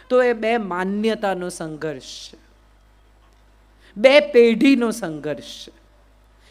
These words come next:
એક છોકરી જે હમણાં સિત્તેરમાં, એંસીમાં જન્મી છે, એના વિચારો અને જે સાસુ ઓગણીસો સાઠમાં જન્મી છે, એની પહેલાં જન્મી છે, એના વિચારોમાં ફેરફાર હોય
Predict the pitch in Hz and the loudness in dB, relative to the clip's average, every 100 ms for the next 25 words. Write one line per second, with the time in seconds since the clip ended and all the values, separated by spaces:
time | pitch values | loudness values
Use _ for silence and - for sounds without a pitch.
0 | - - 254 285 285 - 226 233 226 233 | -14 0 0 0 -2 0 0 0 -4 -6
1 | 214 233 226 220 240 262 226 208 247 233 | -4 -2 -2 -4 -4 -4 -4 -8 -10 -12
2 | 233 233 220 202 196 196 190 202 269 240 | -4 -2 -2 -4 -6 -6 -8 -8 -6 -4
3 | 214 180 170 165 170 165 156 - - _ | -4 -6 -8 -10 -12 -12 -14 -20 -20 _
4 | _ _ _ _ _ 220 214 247 240 233 | _ _ _ _ _ -2 0 0 0 -4
5 | 233 226 233 247 285 - _ _ - 214 | -2 0 2 -2 -4 -14 _ _ -8 -4
6 | 233 240 240 254 214 226 254 247 247 226 | -2 0 0 0 -4 -4 -6 -2 0 0
7 | 233 240 240 247 240 269 269 240 233 220 | -2 -6 -6 -6 0 2 2 0 -4 -4
8 | 202 196 190 185 160 151 147 - - _ | -4 -6 -6 -8 -8 -8 -10 -14 -20 _
9 | - 220 233 247 240 233 247 247 226 208 | -4 2 2 4 4 4 4 2 0 -4
10 | 208 214 208 226 208 220 262 233 226 233 | -4 -8 -4 -4 -2 0 0 -2 -4 -2
11 | 214 220 214 220 226 202 196 196 208 208 | -2 -2 -4 -8 -6 -8 -8 -6 -6 -6
12 | 196 208 233 262 | -6 -4 -2 -4